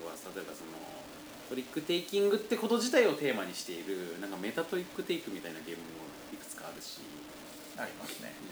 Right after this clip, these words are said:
Speaker 1: トリックマスターとかね。
Speaker 2: そうですね。
Speaker 1: うん。あるし、まあ、掘っていくといろいろと面白いジャンルではあるので、あの、皆さんちょっと、あの、今日初めてその言葉知ったっていう人は、えー、何でもいいから一個遊んでみてくださいと。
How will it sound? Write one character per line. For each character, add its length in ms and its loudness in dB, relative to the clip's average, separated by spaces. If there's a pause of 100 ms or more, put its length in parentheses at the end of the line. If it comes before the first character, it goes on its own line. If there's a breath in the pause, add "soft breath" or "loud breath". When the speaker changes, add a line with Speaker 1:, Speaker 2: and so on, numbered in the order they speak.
Speaker 1:
ト 80 -8
リ 40 -10
ッ 120 -12
ク 80 -10
マ 120 -6
ス 120 -2
タ 80 -10
ー 80 -8
と 160 -12
か 80 -10
ね。 80 -8 (1040)
Speaker 2:
そ 80 -10
う 80 -8
で 40 -10
す 120 -10
ね。 80 -8
Speaker 1:
う 80 -4
ん。 1120 -10
あ 0 -
る 80 -12
し、 240 -6 (160)
ま 80 4
あ、 20 0
掘 140 6
っ 80 -2
て 100 -2
い 60 0
く 160 -6
と 320 -4
い 80 -2
ろ 80 0
い 40 -6
ろ 120 -2
と 160 -2
面 120 -6
白 200 -4
い 80 -4 (160)
ジ 80 -8
ャ 80 -6
ン 40 -10
ル 40 -12
で 80 -10
は 80 -8
あ 80 -8
る 0 -
の 240 -12
で、 240 -8 (400)
あ 80 -10
の、 80 -10
皆 160 -6
さ 80 -10
ん 160 -12
ち 80 -8
ょ 0 -
っ 80 -10
と、 80 -8 (480)
あ 100 0
の、 140 0 (500)
今 140 8
日 100 4
初 220 2
め 80 2
て 100 0
そ 140 -4
の 80 -4
言 180 -6
葉 60 -6
知 160 -8
っ 20 -8 (140)
た 20 -8
っ 40 -10 (100)
て 80 -8
い 20 -6
う 60 -10
人 160 -6
は、 180 -2 (760)
え 160 -4
ー、 20 2
何 180 6
で 80 4
も 120 4
い 40 2
い 40 2
か 80 4
ら 80 2
一 160 -2
個 80 2
遊 160 -4
ん 80 -8
で 80 -6
み 80 -6
て 80 -8
く 80 -8
だ 80 -10
さ 100 -10
い 40 -10 (100)
と。 80 -10